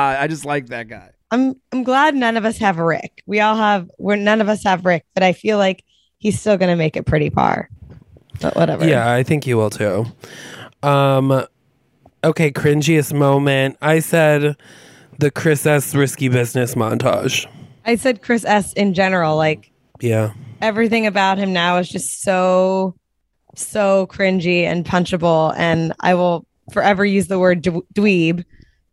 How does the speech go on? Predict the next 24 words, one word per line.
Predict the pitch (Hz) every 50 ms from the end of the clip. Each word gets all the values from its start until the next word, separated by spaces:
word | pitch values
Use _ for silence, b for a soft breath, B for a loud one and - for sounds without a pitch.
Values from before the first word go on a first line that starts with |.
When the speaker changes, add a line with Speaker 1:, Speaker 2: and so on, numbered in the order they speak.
| -
Speaker 2:
Um, | 190 202 190 180 180 185 196 190
shout | - 214 196 190 185
out | 180 180 -
to | - 208
Nate | 196 185 180 180 160 - -
for | 190 180 170 170 170 139 - -
saying | - - - 202 185 185 185
it | 160 - -
thirty | 202 196 190 180 180 180
times | - - 175 170 165 165 175 170 160
in | 175 175
one | 175 175 170 170
episode, | 170 - - 160 - - 165 165
but | 165 180 170
it | 165 165
is | 170 165 151 - -
accurate. | - 202 - - - - 156 156 143 123 104 - - _ _ _ - - _ - - - - -
Speaker 3:
Yeah. | 127 117 117 117 110 113 120 - - - - - - - _ _ _ _ _ B B B B B B B B B B B B -
Jared. | - 127 123 117 117 117 117 117 117 117 117 117 - -
Speaker 1:
Um, | 131 139 143 143 143 143 143 147 147 - - -
I | 127 139 151
had | 170 175 160 139 -
Chris | - - 156 139 - -
S, | 131 123 123 120 - - - - - - -